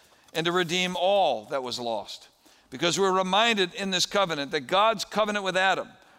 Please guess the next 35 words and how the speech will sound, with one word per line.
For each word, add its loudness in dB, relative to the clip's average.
reveals 0
his -4
love 0
and -4
the -4
purpose -2
for -2
which -4
we -6
were -2
created. -4
What 0
is 2
that 0
purpose? -6
That 0
we 4
were 2
created 0
to 0
worship 0
in -4
a 0
relationship 0
with -12
God. -4
We 2
were 2
created 2
to -2
worship 0
in -4
service 0
for -8
God. -4